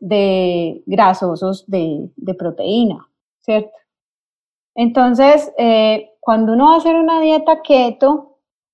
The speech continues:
eso es lo primero, que tiene que ser solamente alimentos de la tierra,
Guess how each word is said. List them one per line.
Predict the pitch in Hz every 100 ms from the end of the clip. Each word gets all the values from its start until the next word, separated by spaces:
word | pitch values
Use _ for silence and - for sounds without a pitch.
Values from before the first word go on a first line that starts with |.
| _ _ _ _ _ _ _ -
eso | 226 254
es | 311 254
lo | 294 302
primero, | 214 190 185 269 240 180 156 -
que | - 202
tiene | 202 202 214
que | 220 277
ser | 277 269 269
solamente | - - - 294 302 320 330 320 320 285 285
alimentos | 233 196 175 175 220
de | 202
la | 160 -
tierra, | 247 247 185 147 -